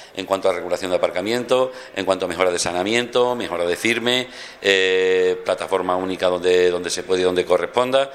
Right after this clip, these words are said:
En fin, yo creo que va a ser una mejora sustancial, una de las calles, eh, principales, eh, y una de las calles con mucho tráfico también y mucho tráfico de personas y de, y de vehículos. Es una de las arterias principales también que tiene Monesterio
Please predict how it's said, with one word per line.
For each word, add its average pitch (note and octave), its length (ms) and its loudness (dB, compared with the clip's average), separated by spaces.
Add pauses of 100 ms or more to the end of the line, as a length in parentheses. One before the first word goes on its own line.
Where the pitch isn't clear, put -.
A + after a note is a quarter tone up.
(160)
En - 80 -20
fin, F#2 140 -6
yo F2 100 -2
creo F#2+ 120 0
que F#2+ 220 4
va F#2 80 2
a F2+ 40 0
ser G2 100 -6
una F#2+ 80 -2
mejora F#2 240 0
sustancial, F#2 340 -2
una G2+ 140 0
de F#2+ 60 4
las F2+ 120 2
calles, G2 320 0 (420)
eh, F2+ 280 4
principales, F#2 500 2
eh, E2+ 640 2
y - 20 -6
una E2+ 180 -6
de F2 80 0
las E2 120 -2
calles F#2 480 2
con F2 120 -6
mucho F2 200 -8
tráfico F2+ 340 -2
también F2+ 300 0
y G2+ 60 -2
mucho F#2 200 -2
tráfico F2+ 240 0
de F2 60 0
personas F2+ 320 -2
y F2+ 40 2
de, F2 120 2
y F2 220 -4
de F2 100 2
vehículos. G2 460 2 (520)
Es F#2+ 80 4
una F#2 140 2
de F2 60 4
las F2 80 6
arterias F2+ 260 -2
principales F2 360 0
también F2 180 0
que F2 40 -4
tiene F2+ 140 2
Monesterio F#2 580 2